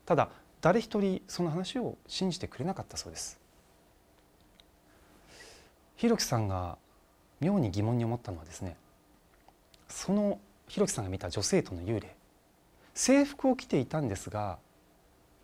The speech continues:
ひろきさんが通っている学校の制服ではなかったそうです。腕にはめた上履きも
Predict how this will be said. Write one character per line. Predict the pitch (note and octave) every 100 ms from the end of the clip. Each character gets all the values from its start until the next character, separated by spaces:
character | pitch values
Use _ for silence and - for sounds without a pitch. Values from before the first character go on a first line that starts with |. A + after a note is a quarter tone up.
| _ _ - - - -
ひ | -
ろ | C4+
き | B3+
さ | D3+
ん |
が | A#2+
通 | -
っ | A#2
て | - G2+
い |
る | F2
学 | G2 -
校 | - D#3
の |
制 | D#3 - E3
服 | - D#3+
で | G#3+
は | A2+
な | F2 D#3+
か | -
っ |
た | - -
そ | -
う |
で | E2
す。 | - - _ _ _ _ _ _ _ _ _ _ _ -
腕 | E3 G3
に | E3
は | C3
め | C#3+
た | B2 G#2+ -
上 | C#3
履 | C#3 C3
き | D#3+
も | G3+